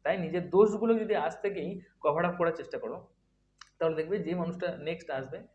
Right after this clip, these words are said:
সেই মানুষটাকে তুমি অনেক ভালো রাখতে পারবে এবং সেই মানুষটাও তোমাকে পেয়ে খুশি হবে। খুব সিম্পল কথা, ঠিক আছে? দ্বিতীয়, যখন তোমার কোনো দোষ নেই, তখন সেই মানুষটা ছেড়ে চলে যাওয়ার কি কারণ? সেই মানুষটা ছেড়ে চলে যাওয়ার কারণ হচ্ছে তার নিজস্ব কোনো দোষ,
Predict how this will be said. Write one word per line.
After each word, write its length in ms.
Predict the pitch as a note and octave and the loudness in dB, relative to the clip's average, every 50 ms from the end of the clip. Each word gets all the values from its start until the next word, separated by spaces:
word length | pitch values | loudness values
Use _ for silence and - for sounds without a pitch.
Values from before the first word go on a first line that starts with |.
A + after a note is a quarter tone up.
| _ _ | _ _
সেই 100 | - G#3+ | 0 0
মানুষটাকে 360 | G3+ E3+ E3 - - D#3+ D#3+ | 0 0 -4 -6 -8 -8 -10
তুমি 160 | D#3+ E3+ E3+ D#3 | -10 -10 -10 -10
অনেক 140 | D#3 D#3 - | -10 -10 -10
ভালো 200 | - - B2+ B2 | -8 -4 -2 -2
রাখতে 240 | C#3 C#3+ C#3 - E3+ | -2 -2 -4 -4 -2
পারবে 180 | F3+ F#3+ A3+ A#3+ | -2 0 0 0
এবং 140 | A#3+ A#3+ | -2 -2
সেই 160 | A3+ - G3 F3+ | -4 -4 -4 -2
মানুষটাও 380 | E3+ D#3 E3+ F3 - F3+ F#3 | -2 -4 -4 -4 -4 -6 -6
তোমাকে 340 | F3+ D#3+ D3 C#3+ C#3 - C#3+ | -4 -6 -6 -6 -6 -8 -6
পেয়ে 180 | D3 E3+ G#3+ A#3 A3+ - - - - - _ | -6 -6 -6 -6 -8 -10 -14 -18 -20 -20 _
খুশি 240 | - F3+ F3 F#3 C#3+ | -10 -8 -6 -6 -6
হবে। 220 | A2 F2+ F2 F2 - - _ _ _ _ | -6 -8 -10 -14 -18 -20 _ _ _ _
খুব 140 | - A3+ | -8 -8
সিম্পল 400 | - E3 D3+ A#2+ A2+ G#2+ G2+ - | -6 -6 -8 -8 -8 -10 -10 -12
কথা, 120 | - - D2 - _ _ _ _ _ _ _ | -14 -16 -18 -20 _ _ _ _ _ _ _
ঠিক 100 | - A3 | -12 -10
আছে? 160 | F#3+ - F3 - - _ _ _ _ _ - | -10 -10 -10 -12 -18 _ _ _ _ _ -2
দ্বিতীয়, 280 | A3+ - - - - - - - - - - - _ _ _ _ _ _ _ _ - D3+ | -2 0 0 -2 -4 -6 -8 -12 -16 -20 -20 -20 _ _ _ _ _ _ _ _ -4 0
যখন 440 | F#3 F#3 F3+ - A#3 A3+ G3 G#3 A#3 B3+ - - - - - - - _ | 0 0 2 4 4 4 4 2 0 -4 -6 -8 -12 -16 -20 -20 -2 _
তোমার 280 | - A3 A3 A#3+ B3 A#3 | 6 8 8 8 8 6
কোনো 180 | A#3+ A#3 A3+ A3 | 6 4 4 4
দোষ 280 | E3 F#3 F#3+ - - | 4 2 0 0 -2
নেই, 180 | E3 D#3+ F3+ F#3+ | -6 -6 -6 -4
তখন 260 | F3+ E3 D#3+ F#3 F#3+ F#3+ - - - - _ _ _ _ _ _ _ _ | -4 -4 -2 -2 -4 -6 -8 -12 -16 -20 _ _ _ _ _ _ _ _
সেই 180 | - - G#3+ G#3 | -4 -2 -2 -2
মানুষটা 280 | G3+ G3+ G3 G3 G3+ | -2 -4 -4 -4 -4
ছেড়ে 220 | G3 F#3+ F3 F3+ F3+ | -4 -2 -4 -4 -2
চলে 140 | F3+ E3+ E3 | -2 -2 -2
যাওয়ার 220 | F3 F3 E3+ E3 - | 0 -2 -2 -2 -4
কি 100 | - F3 E3+ F3 F3 - - - | -8 -8 -8 -8 -12 -14 -12 -6
কারণ? 400 | - E3 D#3+ F3 F#3+ A3 A#3 - | -2 -2 -2 -2 -2 -6 -8 -8
সেই 180 | - - F3+ F3+ | -6 -4 -2 -2
মানুষটা 300 | F3+ E3+ F3 F3 F3+ F3 | -2 -2 -2 -4 -6 -6
ছেড়ে 200 | - D3+ D#3 D3+ | -6 -6 -6 -4
চলে 120 | D#3 D3+ D3 | -4 -4 -2
যাওয়ার 180 | D#3 D#3+ D#3+ | -2 -2 0
কারণ 180 | D3+ C3+ C#3 D3 | -2 -2 -4 -4
হচ্ছে 220 | D#3 D#3+ - A#3+ A#3+ | -6 -8 -8 -8 -6
তার 220 | A#3 G#3+ G3+ F3 | -4 -4 -4 -4
নিজস্ব 340 | D3+ D3 D#3 D3 - D3+ C3 | -6 -8 -8 -8 -8 -10 -10
কোনো 160 | B2+ A#2+ A2+ | -10 -10 -12
দোষ, 200 | - E2+ E2+ | -12 -12 -14